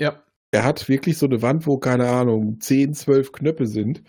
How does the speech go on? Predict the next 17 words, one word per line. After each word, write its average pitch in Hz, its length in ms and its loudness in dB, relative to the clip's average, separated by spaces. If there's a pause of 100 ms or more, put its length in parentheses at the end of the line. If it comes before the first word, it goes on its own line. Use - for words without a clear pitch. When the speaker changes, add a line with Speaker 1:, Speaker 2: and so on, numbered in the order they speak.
(380)
Speaker 2:
Da 117 100 0
kommt 131 220 -2
überall 151 400 0
was 139 220 -2
raus 139 300 2
und 131 100 -4
wenn 131 100 0
ich 135 80 -2
das 135 180 -4
richtig 160 280 -2
in 139 100 -2
Erinnerung 143 320 0
habe, 135 140 -2
ist 117 120 -6
das 117 160 0
nur 143 200 2
Sprit. 143 340 -2